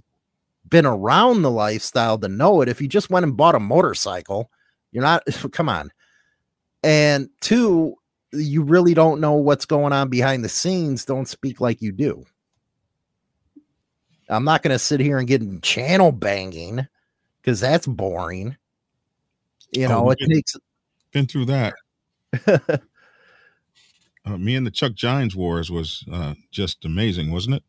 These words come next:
Speaker 2: Uh,
Speaker 1: Oh, it
Speaker 2: amazing
Speaker 1: was.
Speaker 2: waste of freaking time. Um,
Speaker 1: Mm-hmm.
Speaker 2: we got
Speaker 1: But
Speaker 2: one guy, uh, uh,
Speaker 1: at
Speaker 2: yeah.
Speaker 1: least from us, you're gonna get it in,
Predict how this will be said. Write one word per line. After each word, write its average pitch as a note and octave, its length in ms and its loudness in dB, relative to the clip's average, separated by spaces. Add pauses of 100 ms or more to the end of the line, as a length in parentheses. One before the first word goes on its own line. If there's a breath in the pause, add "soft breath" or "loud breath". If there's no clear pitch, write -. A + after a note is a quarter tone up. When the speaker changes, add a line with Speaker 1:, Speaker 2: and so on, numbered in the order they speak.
(520)
Speaker 2:
Uh, G3 160 -2
Speaker 1:
Oh, F#3+ 160 8
it A2+ 60 6
Speaker 2:
amazing - 100 2
Speaker 1:
was. - 280 -2
Speaker 2:
waste C3 220 -4
of F2+ 100 -6 (240)
freaking B2 300 -4
time. D#2+ 400 -4 (720)
Um, D#3+ 80 2 (220)
Speaker 1:
Mm-hmm. - 680 -10
Speaker 2:
we G#3 120 2
got C#4 180 4
Speaker 1:
But F#3+ 80 8
Speaker 2:
one C3+ 140 0 (180)
guy, A#2+ 260 0 (200)
uh, A2+ 60 -8
uh, A2 60 -8 (140)
Speaker 1:
at D3+ 160 2
Speaker 2:
yeah. D#3+ 80 4
Speaker 1:
least A#3+ 240 2 (160)
from D#3+ 140 -4
us, C#3 480 2
you're C3+ 240 0
gonna C3+ 180 -2
get B2+ 300 0
it A2 200 0 (1080)
in, C3+ 480 4